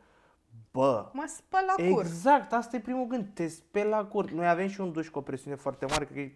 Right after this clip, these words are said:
Speaker 1: deci avem un duș,
Speaker 2: Te
Speaker 1: are
Speaker 2: spală pe
Speaker 1: presiune atât de mare,
Speaker 2: intestin.
Speaker 1: deci aș putea să deschid o spălătorie auto la mine în cadă oricând. Atât de puternic e.
Speaker 2: Nu că ne-am fi băgat dușul în cur, vreau să
Speaker 1: Uh, nu, dar
Speaker 2: Adică nu știu
Speaker 1: adică,
Speaker 2: mincu,
Speaker 1: nu,
Speaker 2: eu
Speaker 1: eu
Speaker 2: nu
Speaker 1: cred că e
Speaker 2: l-am
Speaker 1: puter-,
Speaker 2: băgat.
Speaker 1: cred că e atât de puternic că nici nu trebuie să, uh,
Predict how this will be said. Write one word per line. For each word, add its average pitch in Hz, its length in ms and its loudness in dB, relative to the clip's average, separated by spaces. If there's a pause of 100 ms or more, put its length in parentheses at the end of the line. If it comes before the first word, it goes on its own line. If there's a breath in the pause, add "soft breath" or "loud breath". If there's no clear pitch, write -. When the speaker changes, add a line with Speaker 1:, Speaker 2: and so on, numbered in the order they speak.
(100)
Speaker 1:
deci 139 300 -8
avem 135 280 2
un 139 140 -6
duș, 143 220 -2
Speaker 2:
Te - 80 -6
Speaker 1:
are 160 100 0
Speaker 2:
spală 165 160 4
pe 156 40 2
Speaker 1:
presiune 208 220 0
atât 175 120 -6
de - 60 -
mare, 202 160 6
Speaker 2:
intestin. 190 400 -6
Speaker 1:
deci 180 200 -4
aș 175 200 2
putea 185 320 0
să 202 100 2
deschid 180 380 -4
o 180 40 0
spălătorie 160 600 -2
auto 156 340 0
la 139 80 -4
mine 143 180 -6
în 135 140 -10
cadă 139 380 -2 (120)
oricând. 131 520 -4 (180)
Atât 120 360 -4
de 123 80 -4
puternic 110 480 -8
e. - 120 -12
Speaker 2:
Nu 247 60 -12
că 254 100 -4
ne-am 254 160 -4
fi 262 100 -6
băgat 214 300 -2
dușul 208 200 -8
în 190 60 -12
cur, 180 340 -12
vreau 190 160 -8
să 185 180 -12
Speaker 1:
Uh, 160 460 4
nu, 302 240 10
dar 185 280 10
Speaker 2:
Adică 233 220 2
nu 277 100 2
știu 294 120 2
Speaker 1:
adică, 277 160 8
Speaker 2:
mincu, 233 160 2
Speaker 1:
nu, 285 60 10
Speaker 2:
eu 302 60 10
Speaker 1:
eu 233 60 10
Speaker 2:
nu - 60 8
Speaker 1:
cred 226 120 6
că 247 40 4
e 262 40 10
Speaker 2:
l-am 240 100 8
Speaker 1:
puter-, 226 160 4
Speaker 2:
băgat. 202 140 6
Speaker 1:
cred 190 120 -6
că 254 60 4
e 247 40 8
atât 208 160 4
de 233 80 2
puternic 190 480 -2
că 202 80 -2
nici 208 180 -2
nu 208 140 -4
trebuie 190 240 -2
să, 185 360 0 (340 loud breath)
uh, 185 280 6